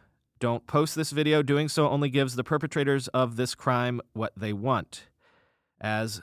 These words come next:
Charlie Warzel noted in an opinion piece in the New York Times this morning, quote, "Videos of attacks are designed to amplify the terror, of course. But what makes this atrocity, quote, an extraordinary and unprecedented act of violence, as Prime Minister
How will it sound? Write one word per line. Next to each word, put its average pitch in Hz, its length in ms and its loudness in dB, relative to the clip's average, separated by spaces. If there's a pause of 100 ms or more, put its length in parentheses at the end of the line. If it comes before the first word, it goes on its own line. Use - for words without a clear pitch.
Charlie 120 360 0
Warzel 123 420 2
noted 139 360 2
in 139 140 0
an 151 100 2
opinion 185 440 0
piece - 460 -4
in 117 160 -4
the 117 60 -2
New 123 100 0
York 127 180 0
Times 143 420 0
this 120 220 -4
morning, 127 300 0
quote, 120 260 -2
"Videos 190 480 4
of 170 100 -2
attacks 170 520 2
are 135 100 2
designed 139 560 2
to 160 180 -4
amplify 135 420 0
the 123 100 -2
terror, 139 520 2
of 98 160 -6
course. - 440 -8 (480)
But 143 120 2
what 156 180 4
makes 170 260 2
this 196 160 -2
atrocity, 151 640 0 (500)
quote, 160 320 2
an 143 100 2
extraordinary 170 720 2
and 147 200 2
unprecedented 147 680 2
act 139 200 0
of 127 80 -2
violence, 170 560 4
as 151 280 2
Prime 147 280 -2
Minister 147 420 0